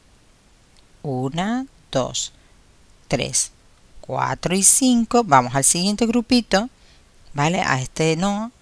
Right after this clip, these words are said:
al siguiente y hacemos directamente los tres puntos altos cerrados juntos, uno,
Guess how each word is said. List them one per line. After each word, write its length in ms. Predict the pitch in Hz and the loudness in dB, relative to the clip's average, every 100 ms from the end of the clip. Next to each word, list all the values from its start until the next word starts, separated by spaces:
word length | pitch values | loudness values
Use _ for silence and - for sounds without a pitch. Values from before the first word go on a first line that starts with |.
| - | -6
al 200 | 160 170 | -2 2
siguiente 840 | - 233 220 233 214 202 - 285 - | 2 2 2 4 4 2 -4 -6 -6
y 160 | 175 175 | 0 2
hacemos 500 | 180 - 147 147 147 | 2 2 2 0 0
directamente 1080 | 139 131 - 254 262 247 220 208 202 208 - - - - - _ _ _ _ _ _ _ _ _ _ - | 0 0 0 2 4 4 4 2 2 2 0 -20 -20 -20 -20 _ _ _ _ _ _ _ _ _ _ -4
los 380 | 202 226 247 226 | 2 4 2 0
tres 340 | - 156 147 | 4 6 6
puntos 460 | - 147 156 208 - | 2 -6 0 0 4
altos 400 | 196 180 - 185 | 4 4 2 2
cerrados 540 | - 135 117 113 139 | 2 -2 -2 -2 -4
juntos, 840 | - - 254 240 - 240 359 - - - - - - - - - - - | -4 4 6 6 4 2 2 -2 -6 -10 -10 -8 -8 -8 -12 -14 -16 -12
uno, 500 | 143 135 135 160 247 | -8 -6 -6 -4 -6